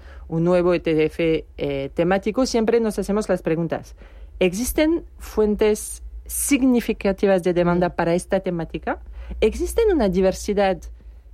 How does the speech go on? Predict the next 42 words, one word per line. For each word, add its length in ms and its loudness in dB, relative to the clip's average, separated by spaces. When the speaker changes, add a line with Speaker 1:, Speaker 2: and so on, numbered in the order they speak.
Speaker 1:
eh, 200 2
suficiente 680 0
de 80 2
empresas 580 0
involucradas? 600 0
Eso 180 -2
es 100 -2
importante 440 -2
porque 200 -6
nosotros, 320 -2
Speaker 2:
Claro, 120 2
Speaker 1:
por 100 0
Speaker 2:
¿qué 60 4
Speaker 1:
ejemplo, 140 4
Speaker 2:
llama 140 2
suficiente 480 -2
de 80 2
empresas? 640 -6
Speaker 1:
por 140 4
ejemplo, 340 0
eh, 420 2
nuclear. 540 -2
Speaker 2:
Vale. 420 -8
Speaker 1:
Eh, 400 2
es 220 0
algo 240 2
que 80 0
nos 200 0
hemos 200 -2
planteado, 420 0
pero 180 0
realmente 440 0
no 60 0
Speaker 2:
Ujú. 80 0
Speaker 1:
había 180 2
esta 200 0
diversidad 460 0
que 140 -4
permitía 440 0
tener 300 0
un 160 0
índice 800 0